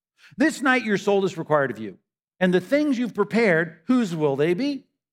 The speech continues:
So is the one who lays up treasure for himself and is not rich toward God."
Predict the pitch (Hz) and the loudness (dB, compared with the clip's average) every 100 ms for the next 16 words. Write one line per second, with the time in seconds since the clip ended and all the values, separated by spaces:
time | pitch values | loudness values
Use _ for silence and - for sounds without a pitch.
0 | _ _ _ _ _ _ - - 277 285 | _ _ _ _ _ _ -6 0 2 2
1 | 294 214 214 202 214 180 170 151 196 254 | -2 -2 0 2 0 0 0 0 0 0
2 | 202 190 - 226 247 262 - 208 180 180 | -2 -4 -2 -2 -2 -4 -4 -2 0 -2
3 | 190 185 190 180 170 156 170 196 214 180 | 0 0 0 -2 -2 -2 -2 0 0 -2
4 | 190 185 - 165 156 143 160 214 170 120 | -2 -4 -10 -4 -4 -2 -2 0 2 0
5 | - | -4